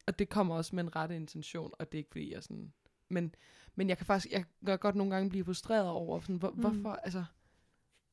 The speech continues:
Speaker 1: hvor, hvorfor er det stadig et relevant, hvor, hvordan er det et relevant spørgsmål <laughs> i
Speaker 2: Ja.
Speaker 1: forhold til min tro, eller sådan,
Speaker 2: Ja.
Speaker 1: som jo er det vigtigste. Hvorfor er det det, der er det f-,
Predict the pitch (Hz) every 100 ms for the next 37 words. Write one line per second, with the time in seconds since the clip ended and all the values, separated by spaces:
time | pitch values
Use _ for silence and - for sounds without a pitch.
0 | _ - 202 - - 196 - 220 214 208
1 | - 208 233 233 185 - 180 175 220 -
2 | 202 202 185 202 208 233 226 220 196 190
3 | 202 220 - 220 - - - 233 - 254
4 | 240 - 226 - - - 277 - - -
5 | 269 277 277 247 302 - 202 190 196 202
6 | 170 - - - 220 208 247 - - 226
7 | 220 220 208 - 190 196 269 - 240 -
8 | 170 - _ - 190 196 233 190 175 -
9 | 262 233 156 151 - - -